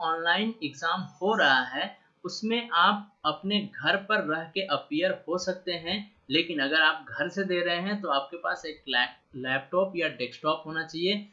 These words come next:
जिसमें इस internet की speed अच्छी होनी चाहिए, या अगर ये नहीं है आपके पास available तो आप अपने college में जाके दे सकते हैं। College से आप appear हो सकते हैं क्योंकि college में internet की facility होती है, वहाँ पे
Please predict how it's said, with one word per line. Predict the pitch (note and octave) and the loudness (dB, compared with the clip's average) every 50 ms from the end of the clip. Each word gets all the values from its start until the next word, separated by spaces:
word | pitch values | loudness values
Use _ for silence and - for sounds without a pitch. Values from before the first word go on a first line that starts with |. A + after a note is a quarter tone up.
| _ _ _ | _ _ _
जिसमें | C3 D3 - - F#3+ F#3+ G#3 G3+ - - | -12 -10 -8 -4 -4 -4 -4 -4 -6 -10
इस | F3+ - - - _ _ _ _ _ _ _ _ - | -14 -14 -14 -18 _ _ _ _ _ _ _ _ -8
internet | D#3+ E3 E3 E3+ F3 E3+ E3 F3+ G3+ G3+ G3+ - | -6 -4 0 0 0 2 2 0 0 0 -2 -4
की | - F3+ E3+ | -2 -2 -2
speed | - - - - G3 G#3+ G#3 G3+ G3+ - | -2 -4 -8 -4 -2 -2 -2 -2 0 -2
अच्छी | D#3+ - - - - | -2 0 0 0 0
होनी | E3+ C#3+ C#3 C3 B2+ A2+ | 2 2 2 2 0 0
चाहिए, | B2 A#2+ G#2+ G#2+ G#2+ G#2 G2+ G2+ - - _ _ _ _ _ _ _ _ - | -2 -6 -8 -6 -8 -8 -10 -12 -16 -20 _ _ _ _ _ _ _ _ -4
या | D3 E3 F3 D#3 C3+ A2+ - - - | 4 6 8 8 8 6 2 0 0
अगर | C3+ D3 D#3+ F3+ E3+ C#3 A#2 | 2 4 4 2 0 2 2
ये | C#3+ E3 F#3+ | 2 4 4
नहीं | G3 F3+ F3 F3 G3 G3 | 4 2 2 0 0 0
है | F#3+ F#3+ F#3+ | 2 2 2
आपके | F3+ F3+ F3+ - F#3 | 2 2 0 -2 -6
पास | F3+ F#3 F3+ F3+ E3+ | -4 -4 -4 -4 -4
available | D#3 D3+ D3+ D#3 D#3+ D#3 F#3+ G3 G3+ | -4 -4 -2 -4 -2 -2 -2 -2 -2
तो | G3+ F3+ | -2 -2
आप | D3+ D3 C#3+ - | -2 -2 -2 -2
अपने | C#3+ - - - D3 D#3+ F#3 F#3 - _ _ | -4 -4 -4 -8 -8 -8 -8 -8 -10 _ _
college | C#3 B2 B2 B2+ C3 C#3 D#3+ E3 E3+ | -2 0 0 0 -2 -2 -4 -4 -6
में | D#3+ E3+ F3+ E3+ | -10 -10 -10 -8
जाके | C#3+ C3 B2 B2 B2 - F3+ F3 | -2 -2 -2 -2 -2 -6 -10 -10
दे | C#3 A2+ _ - A#2 A2 | -10 -12 _ -10 -8 -8
सकते | - - G#2 - _ - A2+ | -8 -12 -16 -18 _ -20 -20
हैं। | G#2+ G#2 G#2 G#2 | -18 -16 -18 -10
College | - A#2+ A#2+ B2 C3 D3 D#3 D3+ | -4 -2 -2 0 0 -2 -2 -4
से | - - C#3 | -6 -6 -4
आप | C3 C3 C3 C3+ | -4 -4 -4 -6
appear | C3 - B2+ B2 B2+ C3 C3 | -8 -8 -6 -6 -6 -6 -6
हो | A#2+ B2+ | -8 -10
सकते | B2+ - D3 _ - | -12 -14 -16 _ -12
हैं | E3 - | -12 -8
क्योंकि | - C#3+ C3+ C3+ - _ _ - | -8 -8 -8 -8 -12 _ _ -4
college | C3+ B2+ C3 C3+ C#3+ C#3 | -2 0 0 0 -2 -2
में | C#3+ C#3+ D3 | -4 -4 -4
internet | C#3+ C3 B2 B2+ B2 B2 B2 B2+ B2+ - - | -6 -6 -6 -6 -4 -4 -4 -4 -6 -8 -10
की | C#3 C3 | -10 -8
facility | - A2+ A2+ A#2 - C3+ C3 C3 C#3+ C#3+ | -6 -6 -8 -6 -8 -12 -12 -10 -10 -10
होती | C3+ C#3 C#3 - C#3+ C#3+ D3 | -10 -10 -10 -8 -6 -6 -6
है, | D#3 D#3 | -6 -8
वहाँ | - B2+ B2 C3 C#3 - - | -8 -6 -6 -6 -4 -2 -2
पे | E3 E3+ | -2 -2